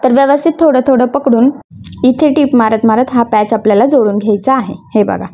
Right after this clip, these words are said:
ठीक आहे, बघू शकता, कुठेही काही गोळा झालेला नाही, एकदम परफेक्ट प्रॉपर लागलं गेलेलं आहे. त्यानंतर आता इथे बॅक साईडला टक्स टाकायचे, सेंटरपासून चार आणि उभा चार अशी मी मार्किंग करून घेतलेली आहे आणि त्या चारच्या साईडला अर्धा अर्धा इंच कडेला.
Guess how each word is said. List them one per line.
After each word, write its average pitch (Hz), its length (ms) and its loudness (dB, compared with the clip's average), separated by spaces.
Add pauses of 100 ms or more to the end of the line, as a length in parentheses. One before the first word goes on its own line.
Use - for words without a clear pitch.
(260)
ठीक 294 160 0
आहे, 403 100 -2 (280)
बघू 262 180 2
शकता, 294 280 0
कुठेही 262 360 2
काही 254 260 2
गोळा 240 240 2
झालेला 247 440 2
नाही, 247 200 2
एकदम 233 260 2
परफेक्ट 254 540 -2
प्रॉपर 214 320 -2
लागलं 208 320 0
गेलेलं 202 260 -2
आहे. 190 160 -6 (420)
त्यानंतर 320 400 2
आता 311 200 0
इथे 269 180 2
बॅक 240 260 0
साईडला 240 300 2
टक्स 233 320 -4
टाकायचे, 240 460 0 (280)
सेंटरपासून 302 720 0
चार 294 380 0
आणि 233 180 0
उभा 214 240 0
चार 202 320 -2 (340)
अशी 240 220 -2
मी 285 80 4
मार्किंग 226 420 0
करून 226 220 2
घेतलेली 240 380 2
आहे 262 240 2 (360)
आणि 226 120 0
त्या 262 180 0
चारच्या 262 340 0
साईडला 285 260 2
अर्धा 247 260 0
अर्धा 233 180 2
इंच 233 240 0
कडेला. 247 400 0